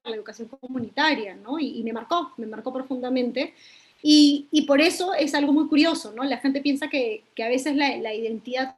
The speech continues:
con una ciudad o con una región, eh, es únicamente o porque has nacido en ese lugar o porque has vivido muchísimos años. Para mí, Moyobamba como Amazonía es una herencia.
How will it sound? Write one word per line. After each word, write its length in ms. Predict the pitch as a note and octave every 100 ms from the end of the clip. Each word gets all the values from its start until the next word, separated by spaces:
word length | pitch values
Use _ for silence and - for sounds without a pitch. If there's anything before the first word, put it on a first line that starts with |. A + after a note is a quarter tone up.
| -
con 140 | D4
una 200 | C4+ C#4+
ciudad 420 | C#4+ B3 A#3 A#3+
o 80 | A#3
con 120 | A3+
una 220 | A3 B3+ C4+
región, 560 | G3 - C4 C4 F4 - _ _ _ _ _ _
eh, 400 | A#3+ A3 G#3+ G#3+ - _ _ -
es 200 | D4+ D4+
únicamente 760 | D4+ C#4+ B3+ C4 C4+ C#4 D4
o 180 | C#4+ A#3+
porque 320 | A3+ A3+ C#4
has 160 | B3 A#3+
nacido 680 | A#3+ A#3 - E4 D4+ B3 A#3+
en 140 | A#3+
ese 180 | B3 C4+
lugar 420 | A3+ A3 A3+ G4 - _ _ _ _ _ -
o 100 | C4
porque 200 | A#3+ B3
has 80 | B3+
vivido 300 | C#4 C#4+ C4+
muchísimos 560 | B3 C4+ C4 C4+ -
años. 460 | B3+ G#3+ - - - _ _ _ _ _ -
Para 280 | B3+ A#3+ B3
mí, 420 | C#4+ E4 G4+ - _ _ _ _ _ _ _ _ C4+
Moyobamba 640 | C#4 B3+ B3 C4+ C#4+ E4
como 180 | D#4+ C#4+
Amazonía 520 | B3+ A#3 A#3 A#3 B3+
es 100 | B3+
una 120 | C#4+
herencia. 520 | A#3 A#3 A3+ - -